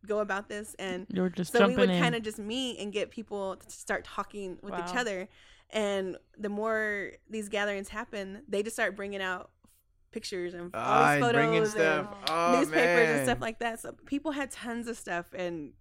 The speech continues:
Speaker 1: like, we have pictures of everybody showing some. We're like,
Speaker 2: Aw.
Speaker 1: "Who knew, like, this was gonna happen?" But
Speaker 2: Yeah.
Speaker 3: Yeah.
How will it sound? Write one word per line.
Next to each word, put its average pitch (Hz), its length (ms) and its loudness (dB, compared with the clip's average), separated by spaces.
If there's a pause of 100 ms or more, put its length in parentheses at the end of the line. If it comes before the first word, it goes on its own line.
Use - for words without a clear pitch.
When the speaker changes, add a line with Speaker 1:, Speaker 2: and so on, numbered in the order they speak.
(120)
Speaker 1:
like, 208 180 0
we 233 120 -2
have 277 240 0
pictures 277 340 -4
of 226 240 0
everybody 233 400 -2
showing 233 400 -4
some. 208 200 -8
We're 202 80 -12
like, 208 220 -12
Speaker 2:
Aw. 208 680 4
Speaker 1:
"Who - 0 -
knew, 208 220 0
like, 254 180 -2
this 285 120 -6
was 277 100 -10
gonna 247 200 -2
happen?" 208 480 -6
But 196 120 0
Speaker 2:
Yeah. 208 320 0
Speaker 3:
Yeah. 90 40 -4